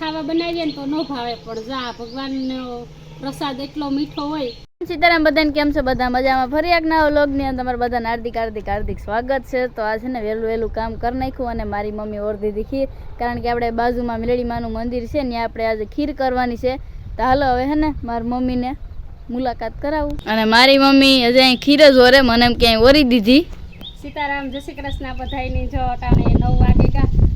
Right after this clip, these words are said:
Speaker 1: અને આજ છે ને વાતાવરણ એકદમ બદલે ગયું. હવારે તો અંધારું હતું ને, દી થતું કે આકડી મેં આવે જ પડીએ. હજી તો ઢેકલા જ બધું ઢાંકવાનું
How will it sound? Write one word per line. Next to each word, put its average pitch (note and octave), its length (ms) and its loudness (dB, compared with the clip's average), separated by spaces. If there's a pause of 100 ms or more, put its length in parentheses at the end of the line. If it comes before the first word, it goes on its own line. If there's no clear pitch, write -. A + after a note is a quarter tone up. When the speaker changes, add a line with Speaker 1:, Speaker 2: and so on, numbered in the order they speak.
(120)
Speaker 1:
અને A3+ 160 2
આજ - 180 4
છે - 140 0
ને B3+ 140 2
વાતાવરણ B3 520 0
એકદમ A#3+ 320 -8
બદલે - 320 0
ગયું. - 160 4
હવારે C4+ 300 2
તો C4 160 0
અંધારું C#4+ 340 2
હતું D4 160 -6
ને, C4+ 60 -4
દી C4+ 160 -6
થતું C#4 280 -4
કે C4 100 0
આકડી C4 280 -2
મેં B3+ 160 -4
આવે C#4 200 -4
જ - 120 -8
પડીએ. B3+ 320 -8 (680)
હજી C4+ 220 -6
તો C4+ 80 -4
ઢેકલા C#4+ 400 -6
જ B3+ 80 -8
બધું C#4 220 -4
ઢાંકવાનું C#4+ 520 -4